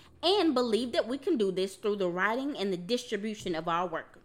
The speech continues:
The fact that individual black feminists are living in isolation all over the world,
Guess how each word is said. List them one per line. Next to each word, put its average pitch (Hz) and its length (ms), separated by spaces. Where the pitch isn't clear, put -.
The 240 100
fact 370 420
that 226 260
individual 285 540
black 226 360
feminists 226 400
are 202 140
living 269 440
in 190 220
isolation 226 720
all 240 260
over 254 200
the 254 80
world, 113 420